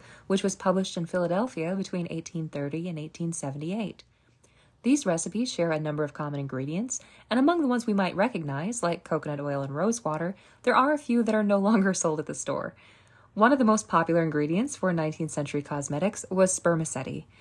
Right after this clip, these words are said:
That almost no one has heard of it now would seem unimaginable to women in nineteenth century America. Their homes were lit with it. You could buy it at the market, and it was a great moisturizer. Spermaceti could be bought at the market for a number of household uses,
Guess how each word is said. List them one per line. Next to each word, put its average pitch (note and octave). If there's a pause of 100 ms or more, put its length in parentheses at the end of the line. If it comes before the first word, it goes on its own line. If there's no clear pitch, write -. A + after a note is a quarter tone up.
(260)
That F#3+
almost A#3
no G3
one C4
has F#3+
heard F#3
of E3+
it D3
now E3
would D3
seem D#3+
unimaginable G3+
to -
women D#3+
in D3
nineteenth D3
century C#3+
America. C#3 (400)
Their F3+
homes G3+
were F3
lit F3+
with D#3
it. - (300)
You F3+
could E3+
buy D#3
it E3
at G3
the G#3
market, D#3+ (240)
and G#3
it -
was F3
a D3+
great C#3+
moisturizer. C#3+ (800)
Spermaceti C#4
could G3
be G3
bought D#3
at D#3+
the -
market D3
for -
a F#3+
number A#3+
of -
household D3+
uses, F3